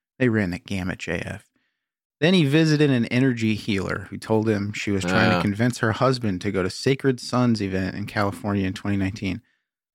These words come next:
Speaker 1: "I'm my own boss and I make my own schedule. She shared me the Sacred Sons Instagram page twelve days before the event, and I was scared because I've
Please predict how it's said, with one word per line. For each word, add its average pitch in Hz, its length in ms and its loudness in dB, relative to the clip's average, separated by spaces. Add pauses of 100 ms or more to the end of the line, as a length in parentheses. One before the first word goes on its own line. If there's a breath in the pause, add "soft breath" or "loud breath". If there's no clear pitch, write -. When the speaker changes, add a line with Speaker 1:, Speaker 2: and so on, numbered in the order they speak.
(100)
Speaker 1:
"I'm 160 140 4
my 165 180 6
own 151 140 2
boss 131 340 4
and 120 100 0
I 117 40 4
make 127 240 2
my 117 140 4
own 110 100 2
schedule. 101 400 0
She - 180 -6
shared 143 320 4
me 135 140 4
the 123 100 -6
Sacred 139 460 0
Sons 135 300 2
Instagram 110 520 0
page 110 380 -2
twelve 127 300 2
days 123 280 4
before 117 300 0
the 110 100 2
event, 104 400 0 (340)
and 110 160 -2
I 113 120 2
was 107 100 -2
scared 104 380 0
because 95 280 -8
I've 95 280 -2